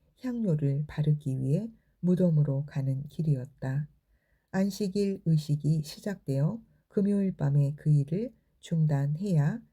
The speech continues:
했기 때문이다. 그들은 성 바로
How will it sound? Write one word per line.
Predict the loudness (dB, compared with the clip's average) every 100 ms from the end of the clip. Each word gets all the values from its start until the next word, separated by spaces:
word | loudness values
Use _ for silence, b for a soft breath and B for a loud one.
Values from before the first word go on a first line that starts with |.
| _
했기 | -10 -8 -4 -4 -4
때문이다. | -4 0 2 0 -2 -4 -4 -8 _ _ _ _ _ _
그들은 | 0 4 4 4 0 -4
성 | -4 -4 -4
바로 | -2 2 2 2